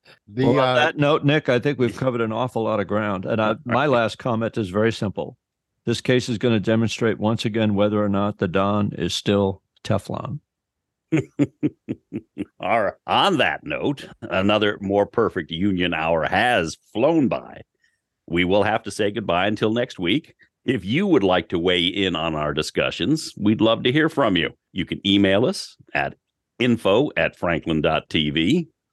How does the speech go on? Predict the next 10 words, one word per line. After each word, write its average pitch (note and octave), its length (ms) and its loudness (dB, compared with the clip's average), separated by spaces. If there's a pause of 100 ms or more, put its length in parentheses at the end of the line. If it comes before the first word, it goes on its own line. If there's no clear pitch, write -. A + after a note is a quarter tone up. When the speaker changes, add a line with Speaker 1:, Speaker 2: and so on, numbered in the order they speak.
Speaker 3:
That's D#2 360 -2
I F2+ 340 0
N F#2+ 500 0
F F#2+ 200 -2
O F2+ 380 0 (300)
at D#2+ 200 -4
franklin E2+ 540 -2 (140)
dot E2+ 280 0 (240)
t A#2+ 220 -2
v. E2 340 -2